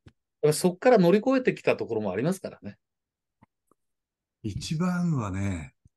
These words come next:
Speaker 1: うん。
Speaker 2: ちょっとね、あんまり細かいこと言えないんだけどね。
Speaker 1: うん、うん、うん、うん。
Speaker 2: やっぱり社員と社長の信頼関係だよね。やっぱり一番大事なのはね。
Speaker 1: うん、なるほど。
Speaker 2: うん、やっぱ公私混同はまずいね。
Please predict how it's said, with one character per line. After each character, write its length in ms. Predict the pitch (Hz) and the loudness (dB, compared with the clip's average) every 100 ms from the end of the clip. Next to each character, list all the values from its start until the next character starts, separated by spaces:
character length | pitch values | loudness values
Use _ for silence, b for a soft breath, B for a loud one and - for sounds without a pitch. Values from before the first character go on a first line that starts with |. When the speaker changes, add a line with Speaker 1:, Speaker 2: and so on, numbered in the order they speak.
| _ | _
Speaker 1:
う 60 | 101 | -10
ん。 380 | 90 82 80 87 _ _ _ _ _ _ _ | -10 -10 -16 -20 _ _ _ _ _ _ _
Speaker 2:
ち 120 | - | -8
ょ 20 | 147 | -8
っ 140 | - | -6
と 120 | 123 | -6
ね、 80 | 104 | -4
あ 100 | 101 | -2
ん 60 | 113 | 0
ま 100 | 123 | 2
り 160 | 117 - | 0 -2
細 160 | 120 | -4
か 100 | 120 | -2
い 60 | 143 | -2
こ 80 | 107 | -4
と 60 | |
言 120 | 90 95 | -4 -4
え 40 | |
な 100 | 104 | -4
い 40 | |
ん 40 | 101 | -6
だ 60 | |
け 80 | 78 | -8
ど 120 | 71 | -12
ね。 240 | 78 80 71 | -14 -14 -14
Speaker 1:
う 40 | |
ん、 40 | 117 | -16
う 20 | |
ん、 300 | 92 98 95 | -18 -16 -14
う 0 | |
ん、 300 | 87 90 92 - _ | -14 -14 -16 -18 _
う 40 | |
ん。 20 | 85 | -4
Speaker 2:
や 180 | 120 | -2
っ 160 | 143 - | -2 -4
ぱ 60 | 120 | -4
り 60 | |
社 180 | - 160 | 0 2
員 200 | 170 - - | 2 0 -4
と 340 | 110 101 95 _ _ _ _ _ _ | -6 -6 -8 _ _ _ _ _ _
社 240 | - 110 | -8 -6
長 200 | 101 123 | -4 0
の 80 | 117 | 0
信 220 | - 127 | 0 0
頼 140 | 127 131 | 2 0
関 180 | 143 135 | -2 -2
係 120 | 101 | -4
だ 60 | |
よ 120 | 80 82 | -6 -8
ね。 100 | 117 | -6
や 120 | 123 | -6
っ 20 | |
ぱ 80 | 104 | -6
り 80 | 80 | -6
一 40 | |
番 180 | 90 92 | -6 -4
大 180 | 98 92 | -4 -4
事 100 | 95 | -4
な 120 | 87 | -6
の 80 | 73 | -8
は 80 | 80 | -12
ね。 180 | 120 - _ _ _ _ - | -12 -14 _ _ _ _ -12
Speaker 1:
う 100 | 110 | -8
ん、 200 | 101 87 | -8 -8
な 120 | 95 | -8
る 60 | 95 | -8
ほ 80 | 95 | -6
ど。 100 | 101 | -4
Speaker 2:
う 60 | |
ん、 200 | 110 98 | -4 -4
や 60 | 107 | -6
っ 20 | |
ぱ 80 | - | -10
公 240 | - 170 196 | -6 -2 -2
私 100 | - | -2
混 280 | 131 139 156 | -2 0 0
同 120 | 165 | -2
は 120 | 156 | -2
ま 140 | 143 | -4
ず 100 | 135 135 | -2 -2
い 60 | |
ね。 220 | 82 87 | -4 -10